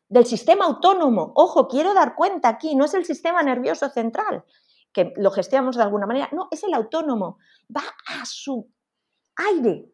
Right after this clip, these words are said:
completamente, y el autónomo actúa solo. El simpático, que es el menos simpático de todos, es el que me lía esta cuando me, me hace, pero es el de supervivencia. Y mira lo que hace.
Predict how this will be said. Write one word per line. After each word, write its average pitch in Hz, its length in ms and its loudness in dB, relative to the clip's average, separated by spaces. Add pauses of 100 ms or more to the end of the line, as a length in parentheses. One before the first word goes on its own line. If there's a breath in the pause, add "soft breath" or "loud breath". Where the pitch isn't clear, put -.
(200)
completamente, 185 880 0
y 277 80 2
el 285 60 4
autónomo 370 380 -2
actúa 320 280 -6
solo. 185 460 -6
El 240 100 0
simpático, 240 560 -2
que 175 80 -4
es - 80 -4
el 165 80 -4
menos 190 260 -8
simpático 170 440 -8
de 269 80 0
todos, 339 340 -4 (320 soft breath)
es 254 160 -2
el - 80 -4
que 262 100 -2
me 185 140 -4
lía 170 400 -4
esta 180 420 -4 (300 soft breath)
cuando 240 520 4
me, 190 340 -4
me 170 100 -6
hace, 165 160 -6
pero 208 340 4
es 415 140 4
el 427 140 0
de 294 80 -2
supervivencia. 151 840 -6 (220)
Y 220 80 -2
mira 262 180 2
lo 220 120 -4
que 160 100 -8
hace. - 300 -16